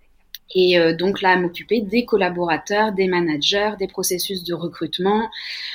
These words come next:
Euh, voilà, un, un métier super intéressant et, euh, et où je formais aussi,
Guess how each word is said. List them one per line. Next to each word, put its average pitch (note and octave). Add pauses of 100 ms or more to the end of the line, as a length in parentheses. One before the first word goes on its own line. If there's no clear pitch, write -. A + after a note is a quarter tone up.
(140)
Euh, E3
voilà, D#3
un, D3
un F3+
métier G3+
super C4+
intéressant G#3+ (460)
et, F#3+
euh, E3
et G3
où G3+
je G#3+
formais A#3+
aussi, A3